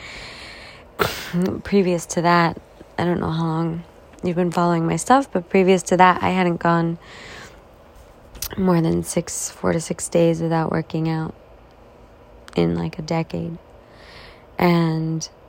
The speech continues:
it was, that's all very shiny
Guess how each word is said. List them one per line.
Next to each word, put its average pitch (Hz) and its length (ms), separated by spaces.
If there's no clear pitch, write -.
it 185 40
was, 185 140
that's - 220
all 180 120
very 170 420
shiny 160 580